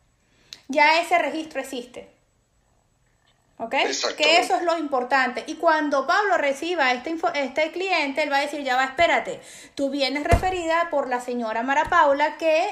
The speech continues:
Speaker 1: ella hizo el registro a nombre tuyo y te mandó toda la información". Y el cliente muchas veces dice, "Ah, bueno, sí". Es importante, señores, a los clientes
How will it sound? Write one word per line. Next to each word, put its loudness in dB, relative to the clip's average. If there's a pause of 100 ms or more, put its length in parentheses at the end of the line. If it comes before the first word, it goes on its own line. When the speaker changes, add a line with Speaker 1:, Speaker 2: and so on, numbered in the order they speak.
Speaker 1:
ella 0
hizo -8
el -4
registro -2
a 2
nombre -4
tuyo -2
y -8
te -2
mandó 0
toda 0
la 0
información". -4 (360)
Y 6
el 2
cliente -2
muchas -4
veces 0
dice, -4
"Ah, 2
bueno, 0
sí". -8 (240)
Es -2
importante, -2
señores, 0
a -4
los -2
clientes -4